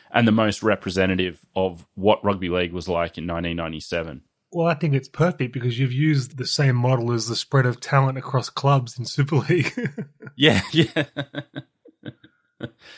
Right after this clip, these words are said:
Speaker 1: Yeah, that's right. So in this first episode and the next episode of this chapter, we're going to be covering the Also Ran. So the clubs who didn't make the finals, uh, with the exception of the Hunter Mariners.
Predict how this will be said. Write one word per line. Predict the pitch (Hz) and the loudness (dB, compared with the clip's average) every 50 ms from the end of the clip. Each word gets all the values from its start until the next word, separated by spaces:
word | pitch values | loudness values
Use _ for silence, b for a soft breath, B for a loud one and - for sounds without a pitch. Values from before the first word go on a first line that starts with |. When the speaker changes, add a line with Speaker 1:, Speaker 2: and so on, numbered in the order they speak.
| B B B | B B B
Speaker 1:
Yeah, | B 139 127 127 120 113 | B 2 4 4 4 6
that's | 135 139 139 - - | 4 4 2 2 0
right. | 139 127 120 113 98 - | 2 4 6 6 4 2
So | - - 147 143 143 143 151 151 - | 0 4 4 6 6 6 4 2 2
in | 156 165 | 0 0
this | 170 190 196 - | 0 0 -2 -2
first | - - 143 147 160 - - - | 2 4 6 6 6 4 2 0
episode | 139 - - - - - 120 120 120 120 117 - - | 0 0 0 -2 2 4 6 6 6 4 2 -2 0
and | - 110 110 110 110 110 113 - - - _ | 2 2 2 2 0 -4 -8 -10 -14 -20 _
the | - 95 98 104 101 98 101 98 - | -8 -2 2 2 4 4 2 2 2
next | 101 101 113 151 170 - - - - | 2 4 4 4 2 0 -4 -2 -2
episode | 104 - - - - 101 98 98 | -2 -2 -2 -2 0 0 0 0
of | 92 | -2
this | 98 - - | -8 -10 -8
chapter, | - - 104 98 - - 110 104 101 _ _ _ | -2 0 0 0 0 -2 -4 -4 -6 _ _ _
we're | - 127 135 131 | 0 0 2 4
going | 147 147 147 143 | 6 6 6 6
to | 135 | 4
be | 120 131 117 | 2 0 -4
covering | - - 120 110 107 113 110 110 104 101 101 98 - | -2 2 2 4 4 4 4 4 2 0 -4 -8 -6
the | 90 107 104 101 | -2 0 2 4
Also | 95 95 101 101 - - 92 90 | 4 4 2 0 0 2 2 2
Ran. | 85 82 80 80 76 73 73 | 2 0 -2 -6 -8 -12 -10
So | - - 104 92 90 90 92 90 90 - b b b b b - | -4 0 2 2 2 0 -2 -6 -10 -14 b b b b b -2
the | 110 101 | 0 0
clubs | 98 - - 135 131 127 120 - - | -2 0 4 4 4 4 4 0 -4
who | 117 104 | -4 -4
didn't | 92 - 120 131 127 139 135 - - _ - | -2 -2 -2 -2 -2 -4 -8 -8 -12 _ -2
make | 120 120 123 123 120 - | 0 2 2 2 0 -2
the | 127 - | -4 -2
finals, | - - 120 123 131 143 151 156 156 - - - - - | 0 4 4 6 6 4 2 -2 -4 -8 -12 -8 -2 2
uh, | 120 117 120 120 - | 4 4 4 4 2
with | 135 131 175 185 185 | 2 2 2 2 4
the | - 185 165 | 4 2 2
exception | 143 - - - 127 117 - - - 113 107 | 2 0 -2 0 0 0 0 -2 -6 -6 -4
of | - 107 107 107 98 - | 0 0 0 0 0 2
the | - 95 | 2 2
Hunter | 90 104 98 101 - - | 2 2 -2 -4 -4 -4
Mariners. | 90 90 90 95 95 95 85 67 71 - - - | -2 -2 0 -2 -2 -4 -8 -12 -14 -16 -20 -20